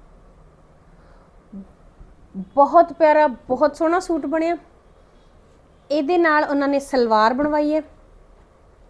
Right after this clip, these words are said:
ਕਸਟਮਰ ਨੂੰ ਸਲਵਾਰ ਚਾਹੀਦੀ ਸੀ। ਤੇ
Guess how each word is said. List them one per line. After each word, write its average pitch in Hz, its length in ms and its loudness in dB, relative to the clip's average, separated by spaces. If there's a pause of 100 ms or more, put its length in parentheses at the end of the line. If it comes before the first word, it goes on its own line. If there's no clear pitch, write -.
(480)
ਕਸਟਮਰ 277 360 -4
ਨੂੰ 285 100 0
ਸਲਵਾਰ 226 440 0
ਚਾਹੀਦੀ 294 380 -2
ਸੀ। 320 200 -8 (720)
ਤੇ 196 120 -6